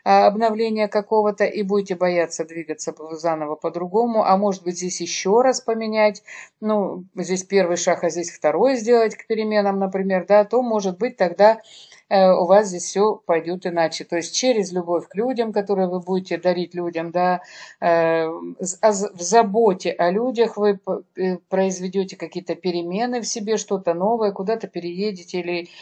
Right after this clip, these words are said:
или какую-то новую, новую р-, работу себе найдёте или какое-то занятие новое, да, и вы получите власть и деньги.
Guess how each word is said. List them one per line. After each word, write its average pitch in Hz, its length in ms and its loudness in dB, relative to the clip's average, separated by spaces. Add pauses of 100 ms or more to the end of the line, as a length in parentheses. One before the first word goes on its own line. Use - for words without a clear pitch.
(200)
или 196 200 2
какую-то 190 500 0
новую, 165 520 -2
новую 165 520 -2
р-, 160 460 0
работу 196 580 2
себе 202 280 -2
найдёте 190 600 -2
или 170 120 -4
какое-то 170 420 -6
занятие 208 640 0
новое, 190 360 2
да, 202 160 6
и 190 180 -2
вы 220 160 -2
получите 180 640 -4
власть 175 400 -4
и 165 40 -18
деньги. 156 480 -16